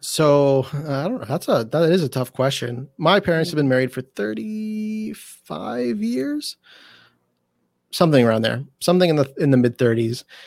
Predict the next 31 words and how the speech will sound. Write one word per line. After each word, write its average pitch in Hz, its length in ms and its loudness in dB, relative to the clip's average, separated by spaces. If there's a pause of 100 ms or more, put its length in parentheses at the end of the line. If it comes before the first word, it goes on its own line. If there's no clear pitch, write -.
(340)
And 131 560 6
I 151 160 4
look 170 200 4
at 139 80 -4
their 135 140 6
relationship 127 880 0 (200)
and 127 120 0
I'm 127 140 0
like, 123 200 -4
"That 139 360 2
is 127 640 -2 (340)
mostly 175 360 6
what 127 160 6
I 120 40 0
want." 117 320 -4
Like, 127 160 -6
what 160 140 0
they 156 160 0
have 135 280 -2
is, 127 240 -2
is 127 180 -2
very 131 260 2
much 127 320 -2
what 131 180 -2
I 120 100 0
want. 131 420 -2
But 147 100 2
I 147 80 4
think 190 260 -2
love 135 360 2 (120)
is, 131 600 2